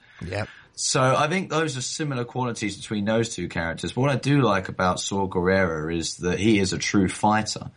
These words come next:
Speaker 1: Mm.
Speaker 2: And I think he really displayed some Jedi-esque moves,
Speaker 1: <laughs>
Speaker 2: particularly in that scene at the beginning of Soft War when he destroy-, blows up that tank,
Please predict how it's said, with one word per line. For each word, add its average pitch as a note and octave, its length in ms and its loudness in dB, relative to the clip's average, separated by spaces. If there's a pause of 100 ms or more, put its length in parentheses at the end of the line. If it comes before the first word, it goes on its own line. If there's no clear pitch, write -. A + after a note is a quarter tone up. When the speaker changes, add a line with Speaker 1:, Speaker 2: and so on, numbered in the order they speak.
(140)
Speaker 1:
Mm. B2 240 2
Speaker 2:
And A#2+ 380 2 (100)
I C#3+ 140 2
think G3+ 240 0
he C#3+ 420 0
really D#3+ 280 0
displayed G#2+ 600 0
some F#2+ 540 0 (200)
Jedi-esque A2+ 720 0
moves, F#2+ 720 0
Speaker 1:
<laughs> - 40 -4
Speaker 2:
particularly D3+ 760 4
in A#2+ 140 2
that A#2 200 -2
scene B2+ 440 -2
at D#2+ 80 -6
the F2+ 80 -6
beginning F#2+ 340 -2
of F2 140 -6
Soft - 340 -4
War G#2 260 4
when E2+ 140 -2
he F2+ 120 -2
destroy-, A2 500 2
blows B2+ 340 2
up - 140 0
that F#2 220 -2
tank, F2 380 -6